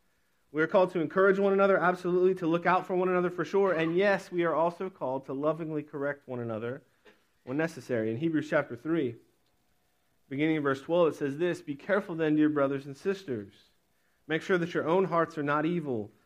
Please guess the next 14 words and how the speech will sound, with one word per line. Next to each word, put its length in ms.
and 140
unbelieving, 800
turning 280
you 180
away 340
from 200
the 60
living 320
God. 460
You 120
must 240
warn 240
each 200
other 380